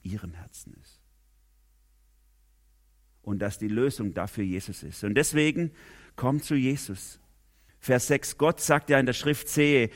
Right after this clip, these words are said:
ich verwende für das Fundament auf dem Zionsberg einen Grundstein oder eben Eckstein übersetzt, von unschätzbarem Wert, den ich selber ausgewählt habe. Wer ihm vertraut, wird vom Verderben bewahrt werden. Petrus ist hier, ich kann das nicht genug ausführen hier, er verwendet ein Zitat aus dem Alten Testament, Jesaja achtundzwanzig wird hier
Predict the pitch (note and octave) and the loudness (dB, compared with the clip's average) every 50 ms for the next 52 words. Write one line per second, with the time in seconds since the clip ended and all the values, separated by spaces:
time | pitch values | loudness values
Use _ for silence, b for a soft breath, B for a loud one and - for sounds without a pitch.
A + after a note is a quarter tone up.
0 | B B B B B - C3 - D3 C#3 B2 C#3+ D3 D3+ B2+ C#3+ C#3+ B2+ - - | B B B B B -4 -2 2 2 4 4 4 4 4 2 2 0 0 0 0
1 | D3 D3 C#3+ C#3+ C3 C#3 D3 D#3+ C#3 C#3+ C3 - C#3 A#2+ - - - D#3 D3+ C#3 | 0 2 4 4 4 4 4 4 2 2 0 0 -2 -2 -2 0 0 0 2 2
2 | - - B2+ B2+ B2 B2 A#2 A2+ G2+ - A2 C3 C#3 D3 D3 - - - A2 G2 | 0 0 0 0 2 0 0 -2 -4 0 4 4 6 6 4 2 0 -2 -2 0
3 | F#2+ F2+ E2+ - B1+ - _ - - F#2 F2 F2+ - G2 G#2 - - G#2+ F#2+ F#2 | 0 -2 -4 -6 -10 -16 _ -12 -10 -8 -6 -6 -4 -6 -6 -6 -4 -4 -2 -2
4 | F2+ E2 D#2+ E2+ E2+ G2+ F#2 - - - G#2 G#2+ C#3 C#3+ C#3+ C3+ C#3 A#2+ - - | -2 -4 -6 -8 -6 -6 -6 -6 -6 -4 -2 0 2 2 2 2 0 -2 0 0
5 | A#2+ A#2 A2+ A2+ G#2 A#2+ B2 B2 B2 A#2 A2+ G2+ - D3 C#3 D#3 C#3+ C3 F#2 A#2 | 2 4 4 4 4 4 2 2 2 2 0 0 0 2 4 4 4 4 2 2
6 | C#3 D3 - - C3+ G#2 G#2+ G#2 G2+ G2 G2+ F#2+ F#2 G2 F#2 G#2+ A2+ - D3+ F3+ | 2 0 0 -2 -2 0 2 2 2 0 0 -2 -4 -2 0 0 0 0 0 -2
7 | G3 G3 - F3 - - - C3 D3+ F3+ E3 - C3+ C#3+ C3+ - D3+ C#3 - C#3+ | -2 -2 -2 -2 -2 -2 0 0 0 0 0 0 -2 -4 -2 -2 -4 -2 -2 -4
8 | C3+ - C3 C3+ C#3 C#3+ D3 C3 C#3+ C3 C#3 E3+ - - - A2 G#2 G2 - G2+ | -4 -4 -4 -4 -4 -4 -4 -6 -6 -4 -2 -2 -4 -4 -2 -2 -2 -2 -4 -8
9 | G2+ B B B B B B B B B B B B B B _ _ _ _ _ | -12 B B B B B B B B B B B B B B _ _ _ _ _
10 | _ - D#3+ D#3 E3+ E3 - - D3+ C#3 - D3 D3 C3+ A#2 - - B2+ C3 C3 | _ 2 2 4 4 2 2 2 0 2 4 6 6 6 6 4 2 2 4 2
11 | G#2+ A#2 C3 B2 - - C3 C3 C3 - - A2 C3 C#3+ - - - - - A2+ | 2 2 0 0 2 2 4 4 2 2 0 0 0 0 -2 -6 -12 -12 -12 -10
12 | - - C#3 C3 A#2+ A#2+ B2 A#2+ A#2 A2 G#2+ G#2 - G#2 G#2+ - A#2 G#2+ A2 A#2 | -2 2 4 4 4 4 4 4 4 4 4 4 2 2 0 2 2 2 2 2
13 | A#2 F#2 G#2 - G#2+ - A#2 G#2 A#2 A#2 A2 - A2 D#2 F#2 A2 - A2 A2 A2+ | 2 0 0 -2 -2 0 2 2 2 0 0 -2 -2 0 0 0 0 -2 -4 -4
14 | - - G#2 G2+ G#2+ A#2 G#2+ G#2+ - G#2+ F#2+ F#2+ - G2+ A2+ - - A#2+ G#2+ - | -2 -2 0 0 0 0 0 -2 -2 -2 -2 0 0 -2 -2 -2 -4 -4 -4 -2
15 | G2+ G2 - G#2 G2+ F#2+ G#2+ F#2+ - - G#2 G#2 G#2 G2+ | -4 -4 -4 -4 -4 -4 -4 -4 -4 -2 -2 0 0 -2